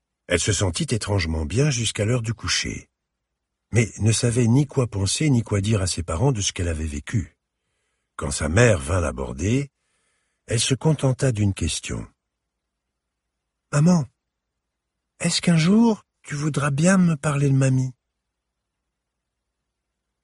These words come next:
Quand on pénétrait dans la galerie centrale du musée d'Orsay, trônait au pied des escaliers, sur un socle massif, un énorme lion en bronze qui impressionnait beaucoup Mona. «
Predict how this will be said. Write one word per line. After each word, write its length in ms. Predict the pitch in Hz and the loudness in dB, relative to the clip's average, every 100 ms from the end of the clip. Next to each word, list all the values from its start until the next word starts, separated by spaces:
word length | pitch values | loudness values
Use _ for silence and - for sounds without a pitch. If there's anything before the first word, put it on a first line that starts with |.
| _ _ _ _ _ _ _ - | _ _ _ _ _ _ _ -2
Quand 280 | 143 156 - | 2 4 2
on 100 | 87 | 0
pénétrait 580 | 131 113 78 - 147 87 | 2 2 0 0 0 0
dans 140 | 73 | -4
la 100 | 67 | -6
galerie 320 | 69 64 60 | -6 -6 -6
centrale 400 | 62 62 - 64 | -6 -8 -6 -8
du 140 | 55 58 | -8 -8
musée 260 | 58 - | -6 -6
d'Orsay, 560 | 64 71 - 127 139 - _ _ _ _ _ _ _ | -6 -4 -4 -2 -4 -8 _ _ _ _ _ _ _
trônait 460 | - 127 165 185 101 | 2 4 4 2 0
au 60 | |
pied 220 | 78 131 | 0 0
des 220 | 104 76 82 | 0 -2 -2
escaliers, 560 | - 85 78 92 156 | -2 -2 -2 2 2
sur 300 | - - 67 | 2 -2 -4
un 80 | 64 | -2
socle 440 | - 110 104 - | 0 0 0 -2
massif, 720 | 62 76 - 107 117 - - _ _ _ _ | -6 -2 -2 -2 -4 -6 -10 _ _ _ _
un 160 | 82 92 | -4 0
énorme 600 | 92 101 165 151 107 92 | 2 6 6 6 2 0
lion 320 | 87 92 107 | 0 2 2
en 160 | 80 73 | 0 -2
bronze 580 | 69 101 110 127 120 117 _ _ _ _ | -2 0 2 2 0 -4 _ _ _ _
qui 140 | - 139 | 2 2
impressionnait 520 | 143 151 - 143 135 | 4 2 2 4 4
beaucoup 300 | 127 120 67 | 2 -2 -6
Mona. « 400 | 55 104 - | -6 -6 -10